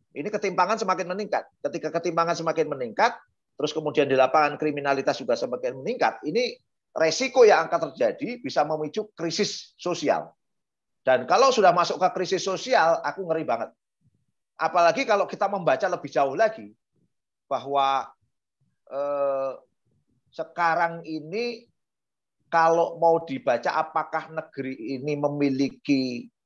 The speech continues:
eh, stok anggaran yang cukup untuk, eh, memenuhi semua kondisi yang ada sekarang ya. Ini masih menjadi pertanyaan hari ini. Kita tahu pegawai negeri sekarang mengalami secara gaji ketiga belas diundurkan ya,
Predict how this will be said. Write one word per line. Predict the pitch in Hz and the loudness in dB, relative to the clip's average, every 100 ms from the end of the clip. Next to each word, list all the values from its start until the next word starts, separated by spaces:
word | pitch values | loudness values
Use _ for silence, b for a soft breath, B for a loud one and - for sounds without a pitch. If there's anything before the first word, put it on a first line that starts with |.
| _ _ _ - | _ _ _ 0
eh, | 113 120 123 | 4 6 4
stok | - - 160 151 - | 0 0 0 0 -2
anggaran | 151 156 131 127 143 139 | 0 0 2 6 6 4
yang | 135 131 | 0 -2
cukup | - 226 170 - | -6 -6 -6 -6
untuk, | 151 151 - - _ _ - 143 | -4 -2 -4 -6 _ _ -2 4
eh, | 147 143 | 4 2
memenuhi | 151 143 143 143 143 139 | -2 -2 -2 -2 -2 -2
semua | - 135 139 131 135 135 | -2 -4 -2 2 4 2
kondisi | 139 123 120 131 | -2 -2 0 0
yang | 120 | 2
ada | 120 117 156 | 0 0 0
sekarang | - 143 165 101 98 85 | 0 0 0 0 -4 -14
ya. | 98 _ _ _ - | -18 _ _ _ -14
Ini | 160 | -8
masih | 214 190 | -6 -6
menjadi | 170 131 127 | -6 -4 -4
pertanyaan | 151 156 165 185 143 | -2 0 0 0 -2
hari | 120 113 92 | -2 -4 -8
ini. | 113 - | -14 -8
Kita | 151 165 | -2 0
tahu | 165 139 220 - - _ _ _ _ _ | 2 2 2 -2 -12 _ _ _ _ _
pegawai | 160 - 139 131 139 147 156 | -6 2 4 4 2 0 -4
negeri | - 147 202 233 | -4 -4 -2 -2
sekarang | 170 156 147 196 214 | -4 -2 -2 -2 -4
mengalami | 185 170 160 151 151 202 196 - | -6 -6 -2 -2 -4 -8 -12 -10
secara | - 151 151 - _ - | -2 2 2 0 _ -2
gaji | 131 127 143 | 0 0 -2
ketiga | 170 165 131 | -2 0 0
belas | 117 139 196 | 2 4 4
diundurkan | 143 143 123 123 - 120 | 2 -6 -4 -2 0 0
ya, | 90 | 0